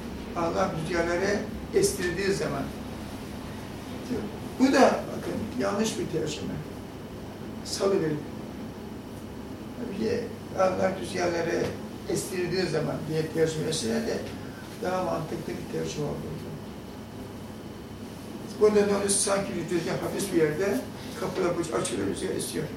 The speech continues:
Onun için tercümelerle pek itibar etmemek lazım.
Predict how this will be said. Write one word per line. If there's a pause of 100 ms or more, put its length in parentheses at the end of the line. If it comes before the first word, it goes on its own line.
(2750)
Onun
için (1400)
tercümelerle (1900)
pek (360)
itibar
etmemek (160)
lazım.